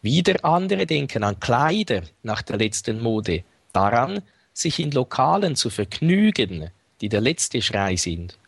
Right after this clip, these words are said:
Noch andere denken dabei daran, bei den Mädchen oder bei den Jungen gut anzukommen, wobei sie womöglich von einer zur anderen oder von einem zum anderen flattern.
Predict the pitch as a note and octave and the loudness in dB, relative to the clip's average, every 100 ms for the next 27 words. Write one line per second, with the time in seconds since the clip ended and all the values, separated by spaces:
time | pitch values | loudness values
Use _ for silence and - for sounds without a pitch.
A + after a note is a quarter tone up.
0 | _ _ - G#2+ A#2 - - D#3 G3+ A3 | _ _ -2 2 2 0 0 0 0 0
1 | G#3+ F3+ F3 E3+ D3+ C3+ G#2 F#2+ G2+ A2 | 0 0 -2 -2 -2 0 0 0 0 2
2 | F3 A#3+ - - - G#2+ A2 G2+ A#2 F#3+ | 0 -4 -12 -20 -8 -4 0 2 0 -2
3 | G3 G#2 G2 G2+ G2 G#2 C3+ F3 - - | -2 -2 -2 0 0 2 2 -2 -6 -4
4 | E3 E3+ E3+ - G2 F2+ F2+ F2+ G#2 D3+ | -2 -2 -6 -8 -4 0 0 0 2 2
5 | E3+ F3 F3 F3 E3+ G2+ F#2+ A#2 B2+ E3+ | 2 2 2 0 -2 -4 -2 0 0 0
6 | - C#3 C3 C3+ C#3+ D3 - - - - | -4 -2 0 0 0 -2 -8 -20 -8 -2
7 | F#3+ G#2+ B2+ - C#3 A#2+ A#2 C3+ E3 E3+ | 0 2 2 0 0 0 2 2 2 -2
8 | - A2 - G#2+ B2+ E3+ E3 - - G2+ | -2 -4 0 2 2 0 -2 -4 -2 2
9 | G2 C3 D#3 E3+ F3+ - _ - F3 - | 2 2 2 2 -2 -8 _ -2 -2 0
10 | G#3+ - G#2+ B2 - D#3+ - F#2+ F#2+ A2 | -2 0 0 0 -2 -4 0 -2 0 0
11 | B2 - C#3+ D3 - G2 D#2+ | 0 0 0 0 -4 -4 -6